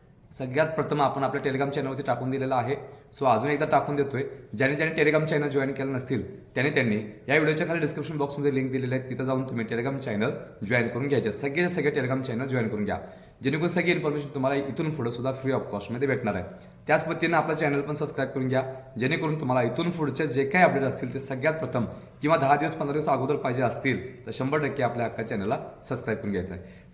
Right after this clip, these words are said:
So, पहिलं आपण परिपत्रक काय दिले बघूयात आणि मग एकंदरीत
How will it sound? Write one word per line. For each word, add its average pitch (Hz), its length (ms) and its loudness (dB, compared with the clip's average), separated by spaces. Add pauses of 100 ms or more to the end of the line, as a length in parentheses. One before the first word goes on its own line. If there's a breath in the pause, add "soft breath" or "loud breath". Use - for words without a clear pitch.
So, 151 100 -2
पहिलं 160 200 6
आपण 170 180 4
परिपत्रक 160 440 -2
काय 156 180 4
दिले 147 200 2
बघूयात 135 300 0
आणि 143 160 4
मग 156 380 4
एकंदरीत 139 360 0